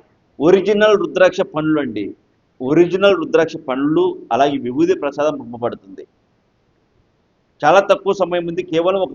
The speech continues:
పదహైదు రోజులు మాత్రమే ఉంది. వీలైనంత తొందరగా మీ పేర్లు, గోత్రనామాలు నమోదు చేసుకుంటారని ఆశిస్తున్నాను. ఇక ఈ మహాలింగార్చన పూజ వచ్చేసి దట్టమైన అడవుల్లో ఉన్నటువంటి, నల్లమల్ల అడవుల్లో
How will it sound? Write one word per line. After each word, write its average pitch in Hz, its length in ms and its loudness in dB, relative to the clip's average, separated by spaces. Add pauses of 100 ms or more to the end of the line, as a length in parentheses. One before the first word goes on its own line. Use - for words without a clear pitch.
(100)
పదహైదు 147 420 0
రోజులు 160 280 0
మాత్రమే 143 380 -4 (100)
ఉంది. 160 340 -8 (220)
వీలైనంత 196 520 4
తొందరగా 170 300 -4
మీ 165 100 -6
పేర్లు, 139 300 -2
గోత్రనామాలు 131 400 -4
నమోదు 120 300 -8
చేసుకుంటారని 123 460 -6
ఆశిస్తున్నాను. 131 600 -6 (280)
ఇక 156 140 -2
ఈ 165 520 0
మహాలింగార్చన 180 920 0
పూజ 147 300 -8
వచ్చేసి 143 760 -2 (340)
దట్టమైన 175 580 -2
అడవుల్లో 147 520 2
ఉన్నటువంటి, 135 480 -4
నల్లమల్ల 135 500 -4
అడవుల్లో 127 340 -4